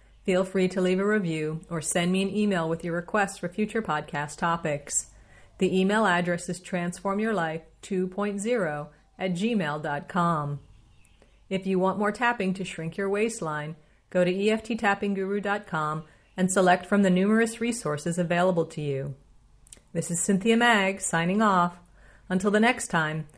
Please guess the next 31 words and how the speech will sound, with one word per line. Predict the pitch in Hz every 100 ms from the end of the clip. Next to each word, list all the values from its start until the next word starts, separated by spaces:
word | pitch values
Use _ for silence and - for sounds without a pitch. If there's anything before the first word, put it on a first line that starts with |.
| -
sending | - - 185 190
you | 202 190
aloha | 202 220 240 165 156
from | 175 165
the | 190
middle | 214 170
of | 151
the | 165
Pacific. | 175 - 196 160 147 - - _ _ _ _ _ _ -
At | 175 185
E | 208
F | 214
T | 233
tapping | 226 208 233 214
guru | 214 214
dot | 220 214 233
com, | - 151 147 156 - _ -
the | 185
power | 196 185 202
to | 220
transform | - 190 185 - 202 220
your | 233
life | 160 151 165 - - -
rests | 165 180 208 -
in | 226 226
your | 233 151
own | 151 156
hands. | 170 180 175 160 156 151 - _ - _ - - -
Tap, | - 170 170 202 - - - - -
transform, | - 226 247 - 151 143 147 160 - - - -
thrive. | 175 165 165 156 143 143